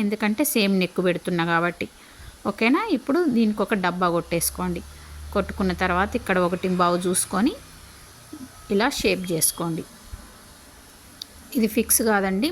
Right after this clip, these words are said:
మనం ఆర్మ్ రో-, ఆర్మ్ హోల్ రౌండ్ వస్తుందా లేదా తప్పకుండా చూసుకోవాలి. ఇప్పుడు ఇక్కడ నుంచి ఒక, ఒక లైన్ కొట్టుకోండి. ఖర్చు కోసం ఎగస్ట్రా ఒకటిన్నర కానీ రెండు కానీ తీసుకోండి, మీకు ఎంత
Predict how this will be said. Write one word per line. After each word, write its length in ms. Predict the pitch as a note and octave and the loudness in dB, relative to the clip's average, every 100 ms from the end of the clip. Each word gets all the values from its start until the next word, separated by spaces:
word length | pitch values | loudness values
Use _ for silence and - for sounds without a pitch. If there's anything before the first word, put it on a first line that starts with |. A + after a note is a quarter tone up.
| E4+ | 2
మనం 160 | G3+ G3 | 4 6
ఆర్మ్ 220 | G3 G#3 | 6 4
రో-, 160 | A3+ A3+ A3 | 2 0 0
ఆర్మ్ 260 | G#3 G#3 G#3+ | 2 2 4
హోల్ 200 | A3 G#3 | 4 4
రౌండ్ 280 | G3+ F#3+ F#3 | 4 2 2
వస్తుందా 500 | F#3 - G3+ G3 G3 | 0 -2 0 2 4
లేదా 300 | F#3 F3+ G#3+ | 2 2 0
తప్పకుండా 540 | D4+ G3 - - G3+ D4+ - | 0 0 -2 -2 0 0 0
చూసుకోవాలి. 720 | - A3+ - F#3+ E3+ F3+ G3 - - - | -2 -2 0 0 2 -2 -6 -14 -20 -20
ఇప్పుడు 240 | - G#3 | -8 -4
ఇక్కడ 180 | F#3+ G#3 | 0 0
నుంచి 220 | G3+ G3+ F#3+ | 0 -2 -2
ఒక, 120 | G3+ F#3+ | 2 2
ఒక 160 | F#3 | 2
లైన్ 260 | F3+ F3+ F#3 | 2 2 2
కొట్టుకోండి. 480 | F#3 F3 - F#3 A#3 - | 2 -2 -2 0 0 2
ఖర్చు 240 | F#3+ - | 0 -2
కోసం 360 | G3 F#3 - C4 | 0 2 4 2
ఎగస్ట్రా 460 | F#3+ F3+ - - F4+ - - - - | 2 0 0 0 0 -2 -20 -12 -4
ఒకటిన్నర 480 | G3+ - G3+ G3 F#3 | -2 2 2 4 2
కానీ 260 | F#3 A3 D4+ | 2 2 4
రెండు 320 | A#3 F#3+ F#3+ | 2 0 0
కానీ 260 | F3 A3+ G4+ | 2 2 2
తీసుకోండి, 500 | A3+ F3+ - F3+ F3+ | 0 0 -2 -4 -2
మీకు 240 | G3 G3 F#3 | -2 -2 -2
ఎంత 160 | F3+ | -2